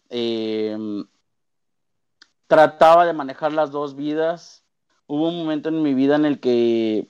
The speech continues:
eh, de-, Dios le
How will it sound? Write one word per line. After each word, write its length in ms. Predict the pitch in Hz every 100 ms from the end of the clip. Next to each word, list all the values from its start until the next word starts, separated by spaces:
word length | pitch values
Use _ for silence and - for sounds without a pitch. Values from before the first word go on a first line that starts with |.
| _
eh, 800 | - 107 107 104 104 101 104 95 - _ _ _ _ _ _ _ _ _ -
de-, 560 | - 120 113 123 120 120
Dios 640 | 131 147 165 202 - - _ _ -
le 920 | 135 135 127 127 127 127 123 123 123